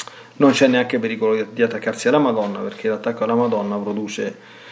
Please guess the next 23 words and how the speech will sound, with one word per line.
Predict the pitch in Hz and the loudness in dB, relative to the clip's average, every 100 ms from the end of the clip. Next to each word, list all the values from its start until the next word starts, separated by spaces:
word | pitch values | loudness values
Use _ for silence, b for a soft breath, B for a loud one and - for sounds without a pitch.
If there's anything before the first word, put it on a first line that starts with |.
| B B | B B
ipso | - 156 - 131 | -2 2 6 6
facto, | - 123 - - 107 98 - - B B B | 6 2 0 -6 -6 -6 -14 -18 B B B
in | 127 123 | -4 -2
virtù | 120 - 175 | -2 -2 2
del | 135 | 2
fatto | - 131 - 110 | 4 2 2 -4
stesso, | - 131 - - - - | 0 0 0 -2 -6 -8
direbbero, | 123 117 120 110 104 B B B | -4 -2 0 -2 -2 B B B
si | - 120 | -10 -4
direbbe | 117 110 113 | 0 0 -2
in | |
termini | 110 117 113 107 104 101 b b b b - | 0 -2 -2 -6 -8 -12 b b b b -6
giuridici, | 123 117 110 107 110 | -2 0 0 -4 -6
l'attaccamento | 107 110 117 113 107 104 101 | -4 -2 -2 -4 -6 -6 -6
a | 101 | -8
Gesù, | 98 95 92 - - | -10 -12 -14 -16 -18
perché | - 110 | -6 -4
la | 107 | -4
Madonna | 101 101 101 | -4 -6 -8
esiste | 104 117 - | -10 -12 -10
per | 98 95 | -12 -12
questo, | - - - - | -16 -16 -14 -8
no? | 240 - - | -8 -8 -20